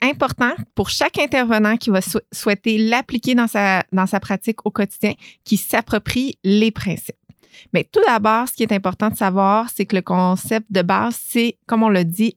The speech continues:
la mort a fait partie intégrante de la vie. L'approche palliative intégrée met de l'avant l'importance de favoriser l'autonomie de l'usager et ses proches et également de respecter leur volonté. Cela permet aussi d'offrir des soins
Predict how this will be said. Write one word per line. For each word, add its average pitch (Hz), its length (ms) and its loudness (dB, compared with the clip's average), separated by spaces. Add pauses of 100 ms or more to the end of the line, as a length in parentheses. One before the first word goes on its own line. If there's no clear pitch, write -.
la 180 180 2
mort 202 400 4
a 190 80 -2
fait 175 120 -2
partie - 500 -4 (100)
intégrante 190 500 2
de 180 40 0
la 160 120 2
vie. 147 100 -4 (680)
L'approche 175 360 -2
palliative 240 640 0
intégrée 220 520 2 (260)
met 202 160 4
de 185 80 2
l'avant 185 400 2
l'importance 208 580 0
de 185 160 2
favoriser 180 540 2 (100)
l'autonomie 240 640 4
de 214 80 2
l'usager 220 520 2
et - 20 0
ses 208 160 -2
proches - 340 -4 (120)
et 202 180 4
également 185 400 4
de 190 120 4
respecter 202 600 0
leur 170 220 2
volonté. 165 480 0 (460)
Cela 269 400 0
permet 254 580 2
aussi - 380 -2
d'offrir 254 480 0
des 196 180 2
soins 233 380 0